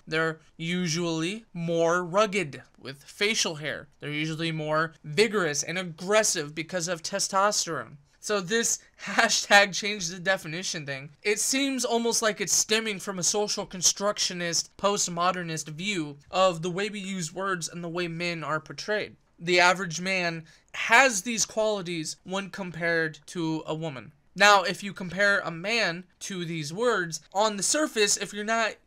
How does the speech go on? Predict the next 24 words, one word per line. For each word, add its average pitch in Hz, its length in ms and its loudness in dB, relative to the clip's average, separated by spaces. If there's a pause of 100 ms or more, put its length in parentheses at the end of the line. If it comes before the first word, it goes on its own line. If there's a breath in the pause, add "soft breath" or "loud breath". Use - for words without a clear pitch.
(220)
comparing 202 480 -4
them 185 180 -6
to 180 220 -6
a 165 40 -2
reference 160 480 -4
point, 156 440 -10
which 180 460 -2
is 180 160 -2
important, 170 520 -2
reference 185 480 -2
points 160 560 -8
are 170 180 2
extremely 254 560 -2
crucial, 185 540 -8
especially 196 520 -2
when 185 160 -6
you're 175 120 -4
trying 190 260 -2
to 170 100 -12
tell 185 200 -4
the 165 80 -8
difference 165 400 -6
between 151 280 -12
something. 131 440 -10